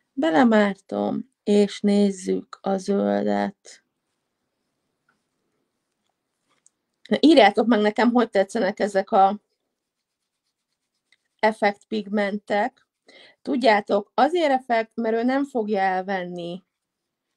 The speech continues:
a körömlaknak a színét, hanem hozzáad egy kis extrát. Én nem is tudom, mire kenném őket.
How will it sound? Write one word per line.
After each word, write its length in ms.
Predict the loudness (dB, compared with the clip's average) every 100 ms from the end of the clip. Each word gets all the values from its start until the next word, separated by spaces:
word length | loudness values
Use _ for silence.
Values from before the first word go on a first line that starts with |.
| _ _ _ _ _ _ _ _ _ _ _ _
a 100 | -8
körömlaknak 640 | 2 4 6 6 2 0 -4
a 60 |
színét, 640 | -6 -4 -2 2 4 2 0 _ _
hanem 320 | -6 -4 -4 -2
hozzáad 640 | 0 0 -2 -4 -2 -2
egy 240 | -4 -6 -10
kis 340 | -14 -14 -14
extrát. 1080 | -12 -12 -12 -16 -10 -2 0 0 -4 -14 -20 _ _ _ _ _ _ _ _ _ _ _ _ _ _ _ _ _ -20 -2
Én 100 | 2
nem 120 | 4
is 100 | 2
tudom, 220 | 0 0
mire 200 | 2 0
kenném 440 | 0 -2 0 -2 -4
őket. 420 | -4 -2 -2